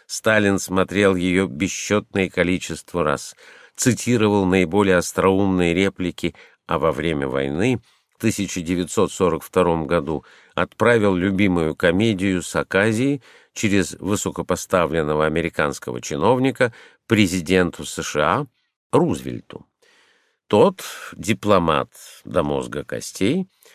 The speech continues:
сразу задумался, на что намекает советский лидер этим подарком. Не станет же такая лиса, как Сталин, дарить без задней мысли. Думал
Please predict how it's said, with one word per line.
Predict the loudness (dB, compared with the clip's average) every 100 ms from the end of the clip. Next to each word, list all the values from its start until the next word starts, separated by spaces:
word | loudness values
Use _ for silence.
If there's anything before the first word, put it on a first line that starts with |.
| _
сразу | -6 2 4 4 2
задумался, | 2 0 2 0 0 -4 -8 -8
на | 0 0
что | 0 -6 0 2
намекает | 4 2 0 0 2 2 2 -2
советский | 0 2 2 -2 -4 -4
лидер | -2 0 0 0 0 0
этим | 0 0 -2 -4 -4
подарком. | -2 -2 2 2 0 -2 -8 -8 -8 -10 -14 _ _ _ _ _ 2
Не | 6 6
станет | 4 2 4 4 2
же | 2 0
такая | 0 2 4 4
лиса, | 4 0 0 2 2
как | 0 -4 -4
Сталин, | -14 2 4 6 6 4 2
дарить | 2 2 2 -2
без | -2 0
задней | 0 0 2 2 2 0 2
мысли. | 2 2 0 -4 -8 -10 -12 _ _ _ _ _
Думал | -8 2 6 6 6 4 4 0